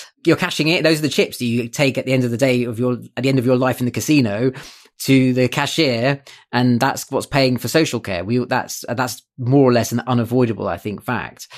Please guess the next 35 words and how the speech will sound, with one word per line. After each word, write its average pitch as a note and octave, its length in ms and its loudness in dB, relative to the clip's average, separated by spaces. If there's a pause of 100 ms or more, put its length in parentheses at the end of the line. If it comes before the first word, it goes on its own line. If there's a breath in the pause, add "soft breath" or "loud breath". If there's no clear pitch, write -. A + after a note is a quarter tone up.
(380 loud breath)
And B2 220 -2
yet A2+ 480 -2
it's A2 240 -8
so G#2+ 320 -4
hard G2 400 -6 (300)
to G2 320 -10 (120)
sell - 280 -4
it - 100 -10
politically. G2+ 580 -8
And G2 280 -8
that, A2+ 160 -8
that A#2+ 180 -6
is A2+ 100 -6
exactly A2 280 -6
the G2+ 60 -12
sort G#2 120 -12
of - 20 -18
thing G#2 140 -12
I F#2 80 -8
imagine G2 560 -10
Labour F#2+ 240 -10
will, F2+ 320 -14 (240)
a A2 60 -6
Labour G#2 300 -8
government, A2 340 -6
a A#2 40 -8
two-term D#3 520 0
Labour A2+ 180 0
government A#2+ 420 -4 (140)
<laughs> C#3+ 100 -10
will D#3+ 140 6
have D3 460 -2
to C3 320 4 (420 loud breath)
address. A#2 760 0 (260 loud breath)
We're F3 320 2